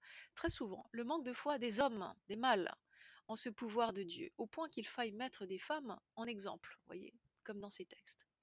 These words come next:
Voilà. Partout où une victoire est obtenue par la femme, la Bible nous rappelle que ce n'est pas par la force que l'homme triomphe, comme le dit Anne dans son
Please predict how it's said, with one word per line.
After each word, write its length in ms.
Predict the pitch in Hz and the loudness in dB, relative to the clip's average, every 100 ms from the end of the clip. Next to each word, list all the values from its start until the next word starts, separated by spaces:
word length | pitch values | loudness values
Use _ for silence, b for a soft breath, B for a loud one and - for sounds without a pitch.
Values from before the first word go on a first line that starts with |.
| _ | _
Voilà. 180 | - - _ _ B B B B B B B | -20 -20 _ _ B B B B B B B
Partout 600 | 262 - - 311 294 226 - _ - | 4 4 0 2 2 0 -8 _ -6
où 120 | 233 | -4
une 140 | 233 | -2
victoire 540 | 214 262 - 277 262 208 | -2 -2 0 2 2 0
est 120 | 208 | -2
obtenue 560 | 208 - 214 208 214 | -4 -4 -6 -6 -6
par 140 | 180 175 | -6 -6
la 100 | 175 | -6
femme, 440 | - - 349 277 - _ | -4 -4 -4 -8 -10 _
la 120 | 202 | -4
Bible 320 | 190 240 214 185 | -2 -4 -6 -8
nous 120 | 214 | -6
rappelle 420 | 208 - 190 247 | -6 -4 -4 -4
que 200 | - 196 | -6 0
ce 160 | - 196 | 2 0
n'est 100 | 185 | -4
pas 260 | - 214 B B B B B _ | 0 0 B B B B B _
par 140 | - 180 | -4 -2
la 100 | 175 | -2
force 500 | - 302 302 - - - _ - | 6 6 8 2 0 -4 _ -6
que 80 | |
l'homme 340 | 202 220 220 214 _ | 0 0 -2 -10 _
triomphe, 680 | - 262 247 208 185 - - - B B B - | -2 0 0 -2 -4 -4 -4 -12 B B B -2
comme 220 | 226 214 | -2 0
le 100 | 202 | -2
dit 240 | 202 247 - | -2 -4 2
Anne 460 | - 262 233 196 - | 4 4 2 -6 -6
dans 200 | 180 208 | -4 2
son 200 | - | 2